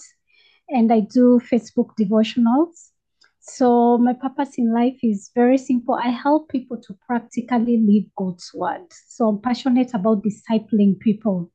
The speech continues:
just to help them, uh, live God's word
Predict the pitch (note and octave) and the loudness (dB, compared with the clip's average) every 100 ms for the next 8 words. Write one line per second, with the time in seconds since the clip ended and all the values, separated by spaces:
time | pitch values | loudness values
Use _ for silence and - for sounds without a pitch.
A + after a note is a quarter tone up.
0 | _ _ _ _ - B3+ B3+ - A#3 A#3 | _ _ _ _ -2 -2 -2 -2 0 0
1 | A3+ - A#3 A#3 A3+ A#3 _ _ - A3 | -2 -2 0 0 0 -4 _ _ -8 -4
2 | G#3+ G#3 A#3 A#3+ - G#3+ G#3 - G#3 G3+ | -2 0 2 0 0 -2 -2 -4 -2 0
3 | G3 | -2